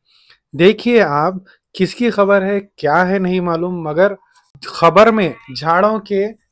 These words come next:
जड़ों को घुसता हुआ जब देखा तो फिर उस जड़ को निकाल कर फिर अलग। आए दिन हम देख रहे कुत्ते बैठते हैं कब्रस्तानों में खबरों के ऊपर।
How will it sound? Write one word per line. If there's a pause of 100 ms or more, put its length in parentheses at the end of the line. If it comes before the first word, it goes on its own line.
(120)
जड़ों
को
घुसता
हुआ
जब
देखा
तो
फिर
उस
जड़
को
निकाल
कर (360)
फिर
अलग। (160)
आए
दिन
हम
देख
रहे
कुत्ते
बैठते
हैं
कब्रस्तानों
में
खबरों
के
ऊपर।